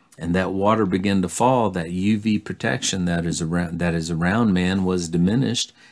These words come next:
and man began to live l-, shorter and shorter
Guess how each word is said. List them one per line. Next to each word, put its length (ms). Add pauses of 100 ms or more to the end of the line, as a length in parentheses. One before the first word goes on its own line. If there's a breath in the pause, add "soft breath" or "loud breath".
(120 soft breath)
and 200
man 320
began 420
to 100
live 440
l-, 640
shorter 520
and 180
shorter 520